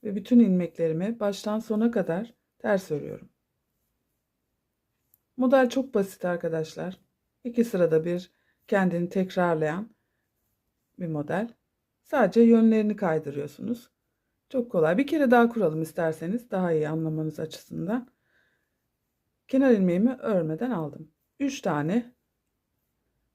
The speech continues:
düzümü ördüm. Hemen yanındaki bakın şu üç ilmeği şöyle tersten bir kere ördüm. İlmeğimi çıkarmadan ipimi arkaya atıp bir de düz ördüm.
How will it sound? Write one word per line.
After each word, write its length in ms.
düzümü 680
ördüm. 360
Hemen 280
yanındaki 680
bakın 220
şu 180
üç 240
ilmeği 540
şöyle 380
tersten 580
bir 180
kere 380
ördüm. 360
İlmeğimi 460
çıkarmadan 840
ipimi 300
arkaya 380
atıp 380
bir 220
de 140
düz 200
ördüm. 500